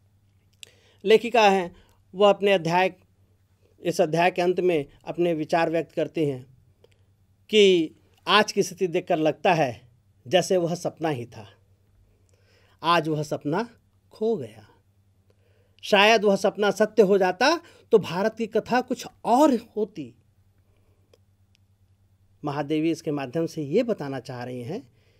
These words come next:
कि हिंदू मुस्लिम का जो प्रेम भाव था एक समय में, अगर वही प्रेम भाव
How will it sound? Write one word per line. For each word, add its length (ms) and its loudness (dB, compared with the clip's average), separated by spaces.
कि 380 0
हिंदू 320 2
मुस्लिम 460 0
का 120 -6
जो 160 -2
प्रेम 380 -2
भाव 180 -6
था 440 -10
एक 160 0
समय 320 -8
में, 320 -8
अगर 360 -2
वही 320 0
प्रेम 320 -4
भाव 340 -10